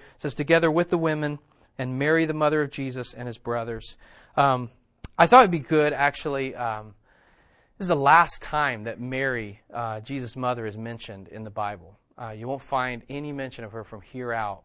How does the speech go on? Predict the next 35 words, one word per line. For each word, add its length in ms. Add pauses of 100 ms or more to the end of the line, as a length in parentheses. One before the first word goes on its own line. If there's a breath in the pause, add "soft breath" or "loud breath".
(100)
in 100
the 80
Bible. 300
I 60
thought, 360 (400 loud breath)
um, 240
there's 180
a 60
lot 400
of 160 (220)
things 360
that 160
have 140
been 140
taught 460
and 140
said 360
about 340
Mary, 560 (140)
the 80
mother 240
of 60
Jesus. 520 (580 loud breath)
And 100
I 40
thought, 220
you 80
know 100
what, 200
it'd 160
probably 260
be 40
good 100
to 40
cover, 640